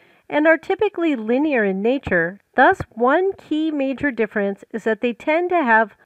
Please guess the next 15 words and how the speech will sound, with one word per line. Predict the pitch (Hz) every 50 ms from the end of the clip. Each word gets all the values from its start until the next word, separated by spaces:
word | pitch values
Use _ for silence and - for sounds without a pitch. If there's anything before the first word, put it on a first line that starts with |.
| _ _
multiple | - 226 262 302 370 - 381 277 - 226 208 202 196 - -
origins | - 220 226 247 277 262 - 285 285 277 -
of | 294 254
replication | 247 208 185 - - 226 190 - 277 285 302 302 - - 226 190 185 180 180 - - - _ _
that | - 247 285 277
lead | - 233 254 320 370 370 320 269 226 214
to | - 269
the | 262 220 294
generation | 269 - 262 220 202 208 208 208 208 214 - - 226 226
of | 233 220
the | 254 294
two | - - - - 214 202
new | 196 196 196 202
daughter | 185 208 233 247 269 269 262 233
strands. | - - - 214 190 185 185 180 180 185 -